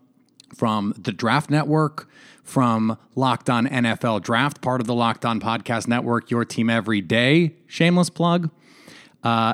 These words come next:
and he also writes about the Tampa Bay Buccaneers at the Pewter Report. Uh, smart dude. And we talked about his latest mock draft, which you can read, came out yesterday, uh, at the draft network dot com.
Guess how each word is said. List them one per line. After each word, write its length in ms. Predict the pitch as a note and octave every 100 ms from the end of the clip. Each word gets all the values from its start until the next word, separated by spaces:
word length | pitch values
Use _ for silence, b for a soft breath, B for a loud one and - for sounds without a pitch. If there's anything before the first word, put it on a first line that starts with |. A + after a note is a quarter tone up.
| -
and 180 | A#2+ A2
he 160 | A#2+
also 400 | A2+ A2 B2+ A#2
writes 300 | G#2+ A2+ A2
about 240 | A2 A2 -
the 80 |
Tampa 220 | - A2+ G#2
Bay 100 | G#2+
Buccaneers 440 | G#2+ - A2 G#2
at 120 | A2
the 80 | G#2
Pewter 280 | - A#2+ A2+
Report. 560 | G#2 - A2+ A2+ G#2+ - b b b b
Uh, 320 | A2 G#2 G2+ -
smart 460 | - C3+ C3+ C3
dude. 460 | B2 A#2+ A#2+ A2+ A2+ B2
And 520 | A#2 A2+ A2+ A2 A#2
we 240 | A2+ A2+
talked 260 | - A#2+ -
about 160 | B2
his 160 | A#2 B2
latest 340 | B2 B2 A#2
mock 240 | B2+ G#2+ -
draft, 360 | B2 C3 C#3
which 160 | B2+ -
you 80 | C3
can 160 | C3
read, 260 | B2 C3 B2+
came 200 | B2 A2+
out 140 | A2
yesterday, 680 | A#2+ A#2+ - B2+ A#2+ A#2 A#2 b b b -
uh, 200 | G2+ G2 -
at 220 | A#2 -
the 40 |
draft 300 | A#2 C3+ B2+
network 400 | C3+ C3+ C3 A#2+
dot 180 | A#2+ G#2
com. 580 | - - D3 C#3+ C#3+